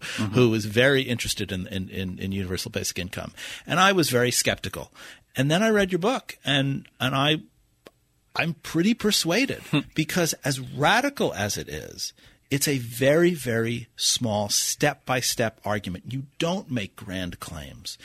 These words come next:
Speaker 2: You don't, uh, I didn't read it with a fine-tooth comb, but you, you, you don't, you know,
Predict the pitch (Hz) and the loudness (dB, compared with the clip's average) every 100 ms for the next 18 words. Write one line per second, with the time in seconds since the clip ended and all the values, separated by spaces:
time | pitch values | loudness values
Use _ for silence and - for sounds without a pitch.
0 | - - - 139 139 147 165 170 - - | -18 -16 -4 -2 0 2 2 0 -6 -20
1 | - _ 120 101 92 78 - 104 135 127 | -20 _ 0 0 0 -6 -14 -6 0 0
2 | 117 120 107 107 104 98 95 - 180 - | 2 0 0 -4 -4 -6 -4 0 -2 -2
3 | 107 98 117 110 123 - 156 160 160 143 | -6 -4 -4 -6 -6 -6 -10 -8 -6 -2
4 | 190 190 - _ _ _ _ _ _ 135 | -2 -2 -10 _ _ _ _ _ _ -6
5 | 135 | -6